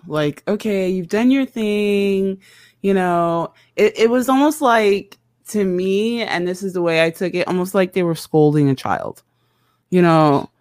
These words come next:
"We let you do what you wanted. Now just come home and figure it out and act like an adult."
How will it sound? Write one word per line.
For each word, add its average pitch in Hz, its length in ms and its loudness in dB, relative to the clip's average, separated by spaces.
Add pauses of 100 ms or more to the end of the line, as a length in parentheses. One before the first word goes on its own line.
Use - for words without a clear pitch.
(120)
"We 202 120 4
let 247 220 4
you 285 120 4
do 294 140 4
what 294 80 4
you 285 160 2
wanted. 226 1000 0
Now 196 260 0
just 220 220 -10
come 240 160 -2
home 196 560 0
and 170 500 -4 (440)
figure 214 340 0
it 226 80 2
out 190 400 4
and 175 240 -4
act 196 320 -2
like 220 220 -4
an 226 100 -4
adult." 175 640 -4